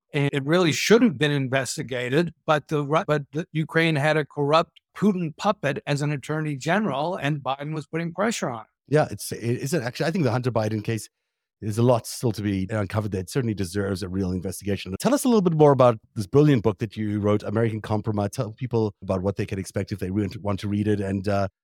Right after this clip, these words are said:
Speaker 2: and, uh, and why, why it's such a good read.
Speaker 1: I'd like to go back to the beginning and see how all of this started.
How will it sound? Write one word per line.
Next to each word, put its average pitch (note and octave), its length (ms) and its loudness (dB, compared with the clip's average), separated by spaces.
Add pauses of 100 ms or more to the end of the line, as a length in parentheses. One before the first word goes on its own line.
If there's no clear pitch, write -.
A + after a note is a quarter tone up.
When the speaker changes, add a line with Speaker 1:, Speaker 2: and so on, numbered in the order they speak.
(180)
Speaker 2:
and, F#2+ 320 -4
uh, G2 100 -2
and A2+ 100 -6
why, A2+ 300 -4
why G#2+ 360 -8
it's - 100 -8
such B2 140 -8
a - 40 -20
good F#3+ 160 -6
read. A#2 80 -2
Speaker 1:
I'd G#3+ 320 2
like A3 220 4
to - 60 -8
go F3+ 180 0
back E3+ 340 2
to D#3+ 100 -18
the D3 80 -12
beginning D3+ 480 -2
and C3 120 -8
see E3 220 -2
how C#3+ 200 2
all D3+ 340 0
of C#3 120 -4
this C3 160 -10
started. C#3+ 540 -2